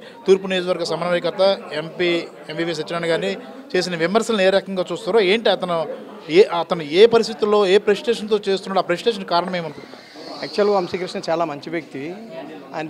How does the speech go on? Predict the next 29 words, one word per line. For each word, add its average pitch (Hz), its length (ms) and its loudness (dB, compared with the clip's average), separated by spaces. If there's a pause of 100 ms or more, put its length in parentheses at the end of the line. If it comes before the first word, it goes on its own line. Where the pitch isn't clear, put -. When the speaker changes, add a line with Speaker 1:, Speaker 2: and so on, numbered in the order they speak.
Speaker 2:
జనసేనకి 175 480 -2
ఎందుకు 165 200 -4
వెళ్ళాడో 180 340 4
ఆయనకి 156 260 -2
అర్థం 147 180 -6
అవట్లేదు, 131 380 -8 (960)
మరి 147 140 -4 (120)
ఏ - 20 4 (140)
ప్రభావం 175 480 2
మీద 170 140 0
వెళ్ళాడో 160 260 0 (100)
తెలీదు. 139 320 -6 (840)
ఆ 135 60 -4 (120)
జనసేన 165 420 0 (120)
వ్యక్తి, 165 280 -4 (640)
మెయిన్ 180 240 0
వ్యక్తి 180 240 -8
పవన్ 165 220 0
కళ్యాణ్ 165 300 0
గారే 151 180 2 (160)
రెండు 147 180 -4
దగ్గర 156 240 -4
పోటీ 143 240 -2
చేశారు, - 320 -10 (480)
పోయారు. 123 340 0 (480)
ఈయన 220 220 -4
కూడా 247 180 6
రెండుసార్లు 202 400 -2
పోటీ 196 160 -2